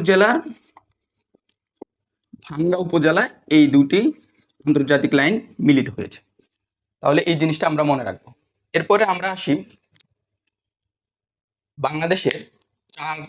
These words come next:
যে বিন্দু আছে, বাংলাদেশের সর্ব, সর্বপূর্বের বিন্দু, সর্বদক্ষিণের বিন্দু, সর্ব উত্তরের বিন্দু এবং সর্ব পশ্চিমের বিন্দু। এই অবস্থানে বাংলাদেশের কোন জেলাগুলো আছে আমরা দেখব। প্রথমে আসি সর্বপূর্বের যে অবস্থান,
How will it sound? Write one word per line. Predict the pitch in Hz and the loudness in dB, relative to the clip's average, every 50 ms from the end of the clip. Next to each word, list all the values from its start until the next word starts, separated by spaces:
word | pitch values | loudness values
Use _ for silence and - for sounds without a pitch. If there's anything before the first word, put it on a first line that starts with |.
| - - _ _ _ - | -20 -20 _ _ _ -14
যে | 139 147 151 156 | -2 2 2 2
বিন্দু | 151 143 151 165 160 147 143 | 4 4 2 2 2 0 0
আছে, | 123 107 107 - 117 | 0 -2 -6 -10 -10
বাংলাদেশের | 110 117 123 127 123 131 127 - 156 147 151 - - | -10 -10 -8 -6 -4 -4 -2 0 0 -2 -2 -2 -10
সর্ব, | - - 135 131 123 131 135 131 131 - - _ _ _ _ _ _ _ _ _ _ _ _ _ _ _ _ _ _ _ _ _ - | 0 2 2 2 4 4 2 2 2 -2 -12 _ _ _ _ _ _ _ _ _ _ _ _ _ _ _ _ _ _ _ _ _ -12
সর্বপূর্বের | - - 147 131 131 127 123 135 139 135 - - 151 151 143 135 143 131 | -4 0 2 2 2 4 4 4 4 2 4 4 4 4 6 4 2 2
বিন্দু, | 123 143 139 135 131 151 | 4 4 4 4 4 2
সর্বদক্ষিণের | 160 - - 135 131 123 120 135 131 120 123 123 - - 139 156 156 156 | 0 2 2 2 2 4 2 0 0 0 -4 -6 -2 0 0 2 2 0
বিন্দু, | 160 160 165 160 180 202 - _ _ _ _ | -2 -4 -2 -2 -4 -6 -6 _ _ _ _
সর্ব | - - 135 123 117 131 - | -8 -4 -2 -2 -2 -2 -4
উত্তরের | 147 - - - 151 151 147 143 | -4 -6 -2 0 2 2 2 2
বিন্দু | 147 151 156 170 226 247 - | 2 0 0 2 0 2 2
এবং | 143 127 127 127 | 2 0 -2 -4
সর্ব | - - 135 127 135 147 196 - - - _ _ _ - | -4 -2 -2 -2 0 0 -4 -4 -6 -10 _ _ _ 2
পশ্চিমের | 208 214 208 - 185 160 135 120 104 | 2 2 2 2 2 2 2 2 0
বিন্দু। | 101 98 - - - - | -4 -8 -8 -10 -2 4
এই | 175 180 196 196 | 4 6 6 6
অবস্থানে | 175 170 147 - - - 233 208 165 143 147 - | 4 4 0 -2 -2 -2 0 2 2 0 0 0
বাংলাদেশের | 143 135 135 131 135 143 - 165 151 | 0 0 2 2 0 0 -2 -4 -6
কোন | - - 185 180 156 | -4 -2 0 0 2
জেলাগুলো | 135 139 127 135 135 139 151 143 | 4 6 6 6 6 4 6 4
আছে | 127 113 - - | 4 4 2 0
আমরা | 110 107 104 104 | -2 -2 -2 -4
দেখব। | 101 87 - - - _ _ _ _ _ _ _ - - | -4 -6 -10 -12 -20 _ _ _ _ _ _ _ -6 -2
প্রথমে | 160 151 151 208 208 220 | -2 0 0 2 2 2
আসি | 214 190 - - 135 147 175 170 - | 2 2 0 0 0 0 -2 -2 -10
সর্বপূর্বের | - - - 165 151 151 151 165 160 - 196 208 190 180 175 151 120 | -14 -4 0 0 0 2 0 -2 0 0 0 0 2 2 2 2 2
যে | 131 131 | 2 2
অবস্থান, | 110 107 107 101 - - - - | 2 2 0 -4 -8 -8 -12 -12